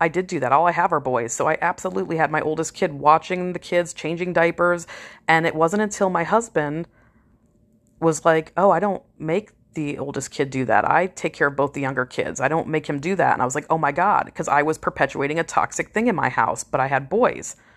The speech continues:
I didn't, you know, so does it happen? Am I making an older child a parent? Sure.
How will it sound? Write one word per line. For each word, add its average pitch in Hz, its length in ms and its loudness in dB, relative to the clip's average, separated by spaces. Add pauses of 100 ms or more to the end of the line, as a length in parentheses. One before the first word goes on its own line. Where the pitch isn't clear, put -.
(260)
I - 80 -6
didn't, 135 200 -6
you 143 80 -6
know, 131 200 0
so 151 460 2 (800)
does 156 180 4
it 175 60 -4
happen? 170 380 4
Am 160 120 2
I 143 400 2
making 151 400 -6
an 156 60 0
older 156 240 0
child 160 320 4
a 147 80 2
parent? 170 340 0
Sure. 131 520 0